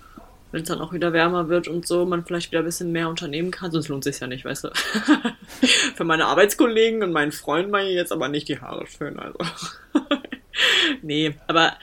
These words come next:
es ist halt schon, irgendwie Friseur ist ja auch ein Erlebnis und klar, dann, ich sitz da vier bis fünf Stunden und ich zahl da auch ordentlich Kohle. Klar will man dann irgendwie auch, dass es so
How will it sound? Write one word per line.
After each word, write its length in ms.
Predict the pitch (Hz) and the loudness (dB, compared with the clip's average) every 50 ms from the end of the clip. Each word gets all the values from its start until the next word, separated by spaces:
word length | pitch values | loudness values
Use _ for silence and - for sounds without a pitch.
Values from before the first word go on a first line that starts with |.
| - - - | -16 -16 -12
es 100 | - 170 | -8 -6
ist 120 | 190 208 285 | -2 2 2
halt 180 | 277 247 254 | 2 2 2
schon, 260 | - 254 254 240 - | 0 -2 -2 -2 -6
irgendwie 240 | - - 202 214 220 | -6 -4 -4 -4 -4
Friseur 360 | 214 - - 196 180 202 214 | -4 -4 -4 -2 0 2 0
ist 100 | 240 233 | 0 0
ja 100 | - - | -2 -2
auch 120 | - - 208 | -4 -4 -4
ein 60 | 196 | -4
Erlebnis 460 | 160 160 160 185 202 208 202 196 - | -4 0 0 0 0 0 -2 -6 -6
und 140 | - 165 165 | -6 -8 -8
klar, 400 | - - 196 208 220 202 185 170 | -4 -2 2 2 4 4 4 2
dann, 340 | - 165 160 165 165 175 170 - - - - - - - _ _ | 2 0 0 0 -2 -4 -6 -10 -16 -20 -20 -20 -20 -20 _ _
ich 240 | - 175 180 - - - | -12 -10 -6 -6 -4 -4
sitz 180 | 247 - - | -4 -6 -2
da 100 | - 453 - | -2 -4 -4
vier 180 | - - 196 170 | 0 -2 0 0
bis 140 | 147 156 - | 0 -2 -6
fünf 200 | - 170 156 151 | -8 -8 -8 -8
Stunden 340 | - - 151 151 - - 175 | -8 -8 -6 -8 -4 -4 -2
und 100 | 175 170 | -2 -2
ich 120 | 180 175 | -4 -6
zahl 280 | - - 214 220 247 247 | -6 -2 0 2 2 2
da 140 | 208 170 - | 2 2 0
auch 240 | - - 139 151 - | 0 -2 -2 -4 -4
ordentlich 440 | - - 160 185 185 - 180 170 | -4 -4 -4 -4 -4 -6 -8 -8
Kohle. 600 | - - - 226 247 233 202 185 185 185 185 - - | -10 -6 -2 0 2 2 2 2 2 2 2 0 -4
Klar 240 | - - 214 214 196 | -2 -2 -2 0 2
will 80 | 202 | 0
man 160 | 190 185 175 | 0 0 0
dann 140 | 165 170 185 | 0 -2 -2
irgendwie 300 | - - 190 180 - - | -2 -6 -8 -4 -2 -2
auch, 100 | 180 175 | -2 -2
dass 180 | - 180 - - | -4 -6 -6 -6
es 140 | - - - | -6 -4 -2
so 240 | 180 170 175 170 | 0 0 -2 -2